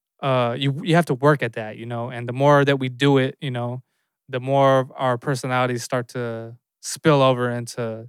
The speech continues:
you know, onto that side and to, to the viewer's side. Um, but like I said, we're working on it, and, um, I do enjoy it, man. This is a, this is a huge, um, outlet for me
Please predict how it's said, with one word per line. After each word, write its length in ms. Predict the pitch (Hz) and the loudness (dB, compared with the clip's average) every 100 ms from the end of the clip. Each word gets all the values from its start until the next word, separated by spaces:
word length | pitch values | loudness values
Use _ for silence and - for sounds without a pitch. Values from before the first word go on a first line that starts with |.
| _ | _
you 80 | 127 | -12
know, 160 | 117 | -10
onto 440 | 120 123 123 - 123 | -8 -8 -8 -8 -4
that 260 | 135 123 | -4 -4
side 300 | - 113 107 _ _ _ _ _ | -8 -14 -14 _ _ _ _ _
and 100 | 127 | -14
to, 240 | - 117 110 | -10 -10 -10
to 160 | - | -6
the 100 | 123 | -6
viewer's 460 | 120 135 135 120 107 | -2 2 2 2 -4
side. 340 | 117 110 113 _ | -10 -10 -14 _
Um, 380 | 139 123 117 113 _ _ _ _ _ _ _ - | -6 -4 -4 -10 _ _ _ _ _ _ _ 2
but 160 | 156 | 4
like 220 | 160 170 165 | 6 2 2
I 40 | |
said, 240 | 143 139 | -2 0
we're 100 | 135 | 2
working 360 | 139 139 131 131 | 4 4 2 -2
on 180 | 127 127 | -2 -2
it, 160 | 127 156 | -4 -4
and, 320 | 135 127 123 | -4 -2 -2
um, 320 | 123 120 120 _ _ _ _ - | -2 -2 -6 _ _ _ _ 2
I 120 | 156 | 4
do 220 | 170 185 | 6 6
enjoy 340 | 160 139 147 | 4 4 4
it, 120 | 139 135 | 4 2
man. 220 | 127 131 | -2 -2
This 180 | 135 151 | -4 -4
is 140 | 135 | -2
a, 420 | 135 123 117 113 _ | 0 0 -2 -8 _
this 100 | 143 | -6
is 140 | 143 135 | -2 -2
a 80 | 120 | -4
huge, 1040 | - - 156 147 139 131 - - - _ _ - | -8 0 2 4 2 -2 -6 -14 -16 _ _ -6
um, 400 | 127 117 110 - | -4 -2 -6 -2
outlet 400 | 135 135 127 131 | 0 0 -2 -6
for 120 | - | -6
me 320 | 123 127 123 | -6 -4 -6